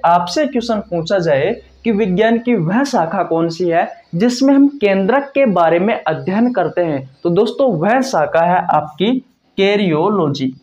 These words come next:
कौन सी शाखा है दोस्तों? कैरियोलॉजी। इसमें दोस्तों हम केंद्रक के बारे में अध्ययन करते हैं। बात क्लियर है?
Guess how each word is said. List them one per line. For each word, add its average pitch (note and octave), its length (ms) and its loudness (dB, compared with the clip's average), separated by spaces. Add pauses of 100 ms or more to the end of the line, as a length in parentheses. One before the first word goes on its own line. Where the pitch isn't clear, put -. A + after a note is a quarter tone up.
(340)
कौन F3+ 200 -2
सी G3+ 160 -2
शाखा F3 340 -2
है F3 160 -2
दोस्तों? D3+ 400 -4
कैरियोलॉजी। D#3 880 -2 (360)
इसमें B3+ 400 0
दोस्तों G#3+ 300 -2
हम A#3 180 2
केंद्रक F#3 520 0 (100)
के A3 120 -4
बारे C#3+ 320 -2
में E3+ 240 -6
अध्ययन D#3 460 -4
करते C3 360 -8
हैं। C3+ 180 -10 (480)
बात D#3+ 280 -2
क्लियर E3 300 -4
है? C3 80 -8